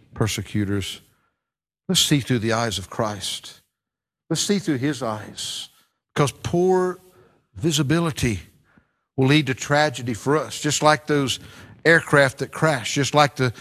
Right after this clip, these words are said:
Titanic when it hit that iceberg, like the many, many accidents that have taken lives all around. Poor visibility.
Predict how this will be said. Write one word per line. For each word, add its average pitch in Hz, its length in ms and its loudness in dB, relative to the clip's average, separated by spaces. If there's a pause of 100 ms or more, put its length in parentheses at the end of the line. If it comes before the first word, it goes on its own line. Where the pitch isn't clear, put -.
(200)
Titanic 147 720 2
when 139 100 -2
it 123 120 -6
hit 160 220 -2
that 147 180 2
iceberg, 135 680 -2 (1300)
like 147 200 2
the 143 100 2
many, 180 260 4
many 175 280 2
accidents 147 520 4
that 139 60 0
have 135 120 0
taken 151 320 4
lives 156 300 4
all 151 120 2
around. 151 320 2 (420)
Poor 175 220 0
visibility. 135 840 -2